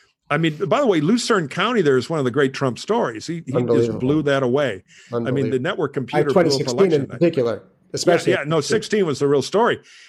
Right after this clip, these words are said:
Speaker 1: You know, Reagan, I think, won, it's like three hundred three thousand roughly. Reagan,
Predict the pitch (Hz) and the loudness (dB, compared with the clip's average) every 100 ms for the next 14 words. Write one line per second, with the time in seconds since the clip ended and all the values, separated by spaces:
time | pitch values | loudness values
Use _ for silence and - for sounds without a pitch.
0 | - 160 165 139 139 190 175 135 147 123 | -10 -2 2 4 4 4 2 2 0 0
1 | 131 131 127 110 117 107 139 127 120 135 | 0 2 -2 -4 -8 -2 0 2 0 0
2 | 127 127 123 120 123 120 123 120 117 147 | 0 2 2 0 -4 -6 -4 -4 -4 -8
3 | _ _ 185 214 202 170 | _ _ 0 2 2 0